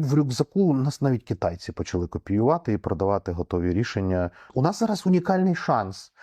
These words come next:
вирости із аграрної країни третього світу в реального гравця на мілтек ринку, е, в світі. В нас є розробка, над якою ми працюємо. Ми її покажемо через пару місяців,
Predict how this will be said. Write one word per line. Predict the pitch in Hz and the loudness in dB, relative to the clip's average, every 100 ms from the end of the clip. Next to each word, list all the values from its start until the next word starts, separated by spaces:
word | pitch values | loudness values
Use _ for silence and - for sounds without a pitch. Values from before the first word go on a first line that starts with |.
| - - | -20 -4
вирости | 117 165 202 - 170 | 2 6 4 2 0
із | 160 160 147 | 2 2 4
аграрної | 151 156 160 139 135 127 117 117 - - _ | 4 2 2 0 0 2 0 -2 -16 -20 _
країни | 143 147 151 135 | 2 4 4 2
третього | - 139 120 131 | 2 0 2 0
світу | 123 202 294 - 123 101 - - - | 0 2 2 4 0 0 -8 -20 0
в | 123 | 2
реального | 160 165 170 185 202 208 190 | 4 2 2 2 2 2 2
гравця | 156 147 - 160 151 | 0 -2 -2 0 0
на | 127 123 120 117 104 | 0 0 0 0 -2
мілтек | 104 139 151 - 143 117 - - - | -2 0 0 2 0 0 -8 -20 -8
ринку, | - 143 214 233 - 135 131 - _ | -2 2 2 2 2 0 -2 -12 _
е, | 135 127 127 127 120 | -2 0 2 2 0
в | 120 110 | -2 -4
світі. | - 160 - 90 120 | 0 0 0 -10 -12
В | - 101 | -10 0
нас | 120 170 - | 2 2 2
є | 151 139 | 2 4
розробка, | 117 120 123 - 113 | 4 2 0 0 -4
над | 101 | -2
якою | 98 101 98 | -2 0 0
ми | 98 | -2
працюємо. | 92 - - 95 113 165 _ - - | -4 -6 0 0 2 -2 _ -10 -2
Ми | 120 | 2
її | 131 120 | 4 2
покажемо | - - 113 98 101 98 | 0 0 0 0 -4 -4
через | - 98 - | -2 -4 0
пару | 107 95 | -2 0
місяців, | 95 - 117 165 170 | -2 -4 -4 -2 -4